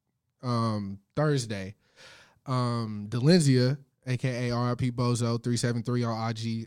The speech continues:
um, invited me to do a show with him Thursday night.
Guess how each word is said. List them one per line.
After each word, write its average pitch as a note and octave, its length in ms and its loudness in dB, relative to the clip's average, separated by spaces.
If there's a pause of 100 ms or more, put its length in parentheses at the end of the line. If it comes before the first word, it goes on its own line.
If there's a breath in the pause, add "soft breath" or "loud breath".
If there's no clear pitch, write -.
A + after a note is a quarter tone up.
um, A2 580 -2 (300)
invited D#3 420 4
me D3+ 140 -2
to C3 340 0
do B2 420 -2
a B2 40 -2
show F3+ 240 2
with E3 160 4
him C3+ 200 4
Thursday A2+ 540 -2 (460)
night. D3 340 4